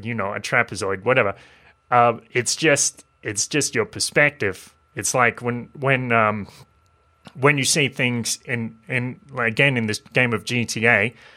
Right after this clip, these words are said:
uh, if you're far away from something, it ha-, it actually has a different, um,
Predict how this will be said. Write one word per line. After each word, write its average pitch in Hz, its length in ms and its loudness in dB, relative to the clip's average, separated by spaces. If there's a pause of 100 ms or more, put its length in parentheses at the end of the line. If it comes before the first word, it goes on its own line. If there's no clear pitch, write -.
(180)
uh, 117 220 2
if 123 160 -6
you're 120 80 -2
far 180 280 6
away 131 260 6
from 107 200 -6
something, 104 480 -2 (520)
it 120 140 -2
ha-, 139 300 0
it 123 140 -2
actually 127 360 2
has 110 240 -2
a 104 40 -8
different, 110 600 0 (680)
um, 104 640 0